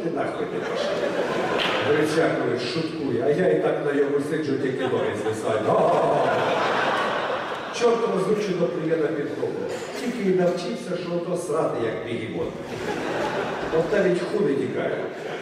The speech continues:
«Іван Апанасович, я їм не винуватий, що вони дурні». Чорт, а якщо всі повтікають? Іван Апанасович, хай тікають, вони мені не нужні. Чорт, ну і сиди тут своїм салом, кабан йобаний.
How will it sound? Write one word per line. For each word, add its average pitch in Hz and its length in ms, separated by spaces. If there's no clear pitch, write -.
«Іван 139 200
Апанасович, - 600
я 131 160
їм 120 140
не 113 60
винуватий, - 600
що - 80
вони 113 200
дурні». 90 680
Чорт, - 220
а 160 60
якщо 170 280
всі - 180
повтікають? - 760
Іван 104 180
Апанасович, 104 360
хай 110 340
тікають, - 380
вони 151 180
мені 135 260
не 123 120
нужні. - 420
Чорт, - 320
ну 233 140
і - 100
сиди 131 320
тут - 280
своїм 101 260
салом, - 380
кабан - 440
йобаний. - 380